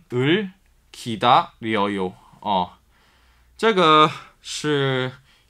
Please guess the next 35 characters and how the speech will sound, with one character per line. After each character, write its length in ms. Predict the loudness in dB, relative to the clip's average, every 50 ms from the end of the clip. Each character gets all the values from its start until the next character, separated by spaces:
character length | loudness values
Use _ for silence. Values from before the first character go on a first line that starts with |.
| _ _ _ _ _ _
元 200 | -6 -4 -2 -2 0 0
音 120 | -2 -2
紧 200 | -2 -4 -4 -4
缩 220 | -4 -4 -4 -4 -4
现 240 | -2 -4 -4 -4 -4
象 240 | -4 -4 -4 -4
的 220 | -4 -4 -4 -4 -4
一 100 | -6 -6
个 180 | -4 -4 -4
例 200 | -4 -4 -6 -6
子。 340 | -6 -8 -8 -8 -10 -10 -12 _ _ _ _ _ _ _ _ _ _ _ _ _ -14
哦， 380 | -10 -8 -6 -6 -8 -10 -12 -16 _
本 140 | -4 -2 0
来 140 | 0 0 -2
是 200 | -2 -6 -8 -8
기 200 | -8 -8 -2 2
다 200 | 2 4 4 2
리 340 | 0 -2 -4 -4 -6 -10 _ _
和 440 | -18 -10 -6 -4 -4 -4 -4 -6 -6
어 180 | -4 -2 -2
요 280 | 0 2 0 0 -2 -4 _ -10
的 220 | -6 -6 -6 -6
结 200 | -6 -6 -6 -6
合， 360 | -6 -6 -6 -6 -6 -6 -8 -10 -18 _ _ _ _
因 160 | -10 -6 -4
为 240 | -4 -2 -4 -4 -6
기 140 | -8 -6 -4
다 160 | -4 -2 -2
리， 300 | -2 -4 -4 -6 -8 -10 -14 _ -20 _ _ _ _ _ -10
리 340 | -6 -6 -4 -4 -6 -8 -12 _ -20 -20
是， 540 | -16 -14 -10 -8 -6 -4 -4 -4 -6 -8 -14 _ -12
啊， 160 | -10 -8 -8
不 180 | -8 -8 -8 -8
是 320 | -6 -6 -6 -6 -6 -8 _ _ _ _ _ _ _ _ _ _ 0
啊 360 | 2 2 2 2 0 -4